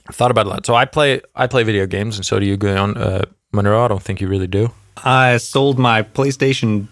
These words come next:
Speaker 2: two a few days ago, or it's being sold soon.
Speaker 1: What? C-, can I have it?
Speaker 2: Uh, if it's not sold, that, then yeah.
Speaker 1: Oh, sick. Yeah, nice. Okay. Anyway, uh,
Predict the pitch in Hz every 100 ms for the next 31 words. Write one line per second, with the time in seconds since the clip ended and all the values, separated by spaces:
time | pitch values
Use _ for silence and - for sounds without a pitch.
0 | - 151 151 156 151 151 139 151 151 107
1 | 95 90 - 117 113 107 113 - - _
2 | 120 107 - 90 - 101 92 - _ _
3 | - 151 - - - 123 107 104 123 143
4 | 156 180 _ 123 123 117 110 113 110 110
5 | 110 - 113 117 117 - 120 147 85 95
6 | - _ _ 104 98 101 101 107 - _
7 | _ 107 104 170 - - 107 - - 131
8 | - 131 120 95 120 - 113 104 - -
9 | - 139 127 101 - - 110